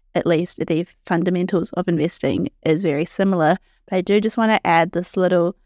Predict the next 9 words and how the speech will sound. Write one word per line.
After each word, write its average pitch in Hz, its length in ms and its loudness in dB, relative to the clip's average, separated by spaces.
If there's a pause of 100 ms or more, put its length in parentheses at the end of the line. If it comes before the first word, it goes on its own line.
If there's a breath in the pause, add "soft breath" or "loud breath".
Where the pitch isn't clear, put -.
(260)
Kiwi 240 340 2
website 156 460 2
called 180 240 -4
Mindful 170 420 0
Money. 175 460 0 (340 soft breath)
It's - 220 -2
an 190 100 0
independent 214 600 0
website. 170 520 0